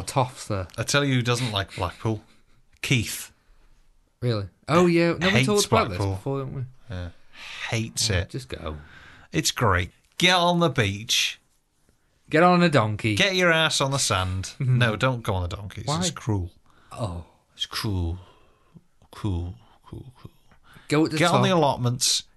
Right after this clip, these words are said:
Speaker 2: Get a load of one Ps and lose a fortune.
Speaker 1: Go to the arcades.
Speaker 2: Exactly. Come
Speaker 1: Be sick
Speaker 2: on.
Speaker 1: in the theme park. Come on.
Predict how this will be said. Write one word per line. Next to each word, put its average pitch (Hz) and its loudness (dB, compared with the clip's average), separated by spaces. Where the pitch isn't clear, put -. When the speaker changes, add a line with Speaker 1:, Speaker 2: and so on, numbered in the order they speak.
Speaker 2:
Get 160 2
a 180 2
load 180 4
of 165 4
one 151 2
Ps 98 0
and 98 0
lose 110 2
a 101 -2
fortune. 90 -6
Speaker 1:
Go 113 -6
to - -14
the 95 -6
arcades. 107 -6
Speaker 2:
Exactly. 110 0
Come 180 4
Speaker 1:
Be 123 4
sick 123 6
Speaker 2:
on. 120 4
Speaker 1:
in 123 4
the 117 0
theme 113 -4
park. 113 -2
Come 117 -6
on. 76 -8